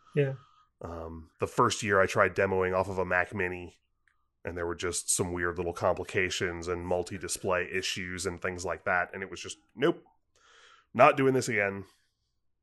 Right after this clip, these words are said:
Speaker 2: Get a MacBook, run with that.
Speaker 1: Yeah, I wish they would make, like, a, a mini Mac Mini, the size of, like, an Apple T V. You could just plug it into an iPad.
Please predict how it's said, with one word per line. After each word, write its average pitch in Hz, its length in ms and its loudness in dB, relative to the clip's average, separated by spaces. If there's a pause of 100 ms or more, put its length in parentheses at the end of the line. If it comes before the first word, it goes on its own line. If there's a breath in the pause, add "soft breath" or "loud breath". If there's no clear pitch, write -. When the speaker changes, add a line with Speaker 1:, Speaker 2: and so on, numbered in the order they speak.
(400)
Speaker 2:
Get 107 120 2
a 107 40 0
MacBook, 98 540 0 (1600)
run 95 200 0
with 87 160 -8
that. 85 240 -6 (260)
Speaker 1:
Yeah, 135 220 6 (100)
I 143 80 4
wish 190 180 8
they 180 80 6
would 143 140 6
make, 135 300 -4 (300)
like, 139 260 0
a, 123 280 -2 (1080)
a 131 200 2 (140)
mini 139 540 2
Mac 123 380 -6
Mini, 120 400 -6 (720 loud breath)
the 156 80 2
size 131 320 4
of, 117 140 -2
like, 123 200 -6
an 143 60 -6
Apple 127 220 -4
T 135 160 -6
V. 127 360 -4
You 139 120 -6
could 131 120 -10
just - 140 -14
plug 135 200 2
it 131 60 -2
into 131 260 -4
an 123 60 -6
iPad. 120 540 -8